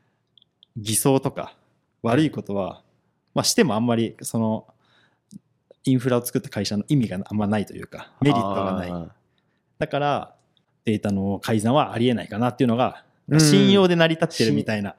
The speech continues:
Speaker 2: はいはいはいはい。だからブロックチェーン上のデータ自体は改ざんができない仕組みになってるから、
Speaker 1: あ、そうだね。
Speaker 2: そのできない仕組みの上で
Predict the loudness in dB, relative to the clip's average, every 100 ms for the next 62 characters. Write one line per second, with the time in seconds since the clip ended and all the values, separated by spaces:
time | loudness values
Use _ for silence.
0 | -14 -12 -12 -12 -14 -18 -20 -20 _ _
1 | -6 -2 2 0 0 -4 2 4 4 4
2 | 6 6 6 6 4 4 2 4 4 6
3 | 6 6 4 -6 _ 4 6 8 6 6
4 | 6 4 4 4 2 0 -2 -2 0 0
5 | -2 -6 -8 -4 0 2 2 0 0 -2
6 | -2 -6 -4 2 6 6 4 -2 -2 2
7 | 4 4 6 6 6 2 2 4 6 6
8 | 6 8 10 10 10 8 8 4